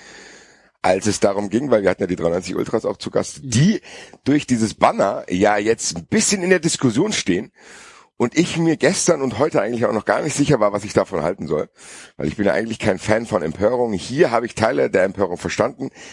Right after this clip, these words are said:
habe aber auch die Unionsfans verstanden und stand dann in meiner Ambivalenz dazwischen und weiß nicht ganz genau, was ich davon halten soll. Grob kann man das Thema, glaube ich, damit zusammenfassen, dass die Union-Fans fordern, dass die,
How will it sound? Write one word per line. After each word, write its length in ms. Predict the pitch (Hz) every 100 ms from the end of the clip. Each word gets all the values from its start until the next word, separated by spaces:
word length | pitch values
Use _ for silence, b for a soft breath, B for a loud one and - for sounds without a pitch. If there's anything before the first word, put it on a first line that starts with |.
| B B B
habe 280 | - 101
aber 160 | 95 90
auch 80 | 87
die 100 | 87
Unionsfans 480 | 92 131 - 110 -
verstanden 520 | 104 - 95 - 104 B B B B -
und 160 | 104
stand 400 | - - 139 220
dann 140 | 180 -
in 160 | 185
meiner 320 | 185 170 156
Ambivalenz 560 | 170 170 156 120 147 -
dazwischen 500 | 135 - 151 - 160
und 200 | 131 87
weiß 320 | 98 180 -
nicht 160 | 160 -
ganz 260 | 135 -
genau, 260 | 135 123 135
was 140 | 120
ich 60 | -
davon 260 | 107 104 87
halten 240 | 147 185
soll. 220 | 92 110 B B B B B B B -
Grob 360 | - 156 202
kann 160 | 170 160
man 80 | 143
das 100 | -
Thema, 240 | 156 151
glaube 220 | 127 123
ich, 80 | 127
damit 240 | 117 123 -
zusammenfassen, 500 | 107 95 120 113 101
dass 140 | 95
die 100 | 98
Union-Fans 540 | 98 113 131 117 101
fordern, 320 | - 101 113 95
dass 240 | 90 -
die, 300 | 92 98